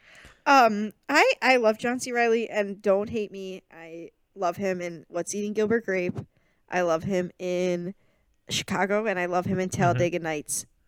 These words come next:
Speaker 2: Mm-hmm.
Speaker 1: That's it. I have not seen him that I remember in anything else off the top of my head.
Speaker 2: Well,
Speaker 1: Besides
Speaker 2: th-,
Speaker 1: this,
Speaker 2: I
Speaker 1: I guess.
Speaker 2: This came to mind 'cause I just saw Boogie Nights in theaters.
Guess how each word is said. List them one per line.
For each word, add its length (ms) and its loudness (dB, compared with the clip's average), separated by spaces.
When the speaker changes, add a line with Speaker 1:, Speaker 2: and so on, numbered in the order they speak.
Speaker 2:
Mm-hmm. 280 -2
Speaker 1:
That's 320 2
it. 220 -4
I 80 -10
have 140 -8
not 240 -6
seen 220 -10
him 380 -6
that 120 4
I 120 2
remember 680 -2
in 160 -2
anything 400 -6
else 220 -6
off 160 -12
the 60 -16
top 220 -18
of 120 -20
my 60 -20
head. 260 -20
Speaker 2:
Well, 0 -
Speaker 1:
Besides 380 6
Speaker 2:
th-, 120 4
Speaker 1:
this, 160 6
Speaker 2:
I 60 2
Speaker 1:
I 40 -2
guess. 400 -6
Speaker 2:
This 220 2
came 240 6
to 80 6
mind 240 8
'cause 140 4
I 60 10
just 260 4
saw 180 8
Boogie 400 6
Nights 320 2
in 140 -6
theaters. 840 -4